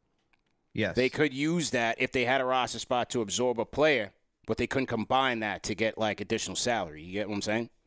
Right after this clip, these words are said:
Speaker 1: I hear what you're saying. Yeah, I
Speaker 2: Yeah.
Speaker 1: mean, uh, isn't it thirteen guys on the roster right now? So they could technically have up to fifteen.
Speaker 2: Okay. All right, there you go.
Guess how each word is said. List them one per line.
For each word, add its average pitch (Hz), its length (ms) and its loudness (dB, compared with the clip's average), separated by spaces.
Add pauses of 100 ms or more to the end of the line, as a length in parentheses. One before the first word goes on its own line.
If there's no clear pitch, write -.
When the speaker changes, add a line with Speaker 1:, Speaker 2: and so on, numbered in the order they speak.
(1200)
Speaker 1:
I 117 100 0
hear 170 80 4
what 139 80 4
you're 104 80 0
saying. 95 380 -4
Yeah, 110 240 2
I 104 80 2
Speaker 2:
Yeah. 113 40 4
Speaker 1:
mean, 117 240 2
uh, 95 160 -4
isn't 131 180 2
it 104 200 0
thirteen 123 360 2
guys 117 220 4
on 110 120 -2
the 98 80 -2
roster 107 320 0
right 123 100 0
now? 127 120 -2
So 117 140 -6
they 104 80 0
could 120 140 -6
technically 117 340 -4
have 110 100 2
up 107 120 -2
to - 80 -8
fifteen. 104 460 -4 (380)
Speaker 2:
Okay. 156 300 6 (420)
All 117 100 2
right, 135 140 2
there 120 120 2
you 127 120 2
go. 131 220 0